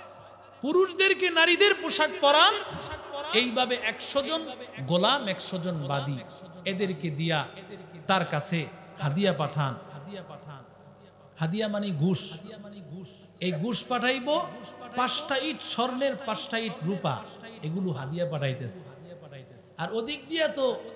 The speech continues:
আল্লাহর নবী সুলাইমান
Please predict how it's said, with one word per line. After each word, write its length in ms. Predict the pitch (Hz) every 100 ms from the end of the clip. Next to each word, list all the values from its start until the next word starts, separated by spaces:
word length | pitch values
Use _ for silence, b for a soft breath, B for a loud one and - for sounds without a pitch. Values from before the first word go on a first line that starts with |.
| 294 - 330 320 - 269 240 - - - - - -
আল্লাহর 380 | 208 269 262 247
নবী 400 | 226 233 254 233
সুলাইমান 680 | - 208 262 247 226 202